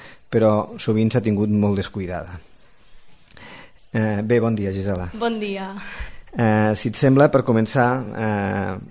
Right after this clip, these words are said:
Speaker 1: parlem una mica de les, de la importància que té, mm, tenir unes mesures, eh, higièniques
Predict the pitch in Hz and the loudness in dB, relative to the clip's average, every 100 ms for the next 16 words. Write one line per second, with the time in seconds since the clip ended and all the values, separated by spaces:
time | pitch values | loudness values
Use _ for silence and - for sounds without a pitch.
0 | - - 113 113 123 113 113 117 127 120 | -10 -2 2 2 4 4 2 4 4 4
1 | 107 104 101 98 - - - - - - | 2 0 -2 -4 -6 -8 -12 -20 -20 -20
2 | - - - 262 120 117 117 104 101 113 | -20 -20 -14 0 4 6 6 4 2 2
3 | 113 - 107 104 107 113 127 - 113 104 | 2 0 -2 0 2 2 2 -4 -2 0
4 | 98 98 92 92 95 101 - - 107 110 | 0 0 -4 -6 -8 -14 -8 -2 0 2
5 | 110 110 107 - 110 101 104 104 101 101 | 2 0 -2 -2 0 0 0 2 2 0
6 | - - - 107 101 98 95 101 - 110 | -2 -8 -8 -4 -4 -4 -6 -10 -8 -4
7 | 104 107 107 110 120 131 - | 0 2 2 0 0 -4 -4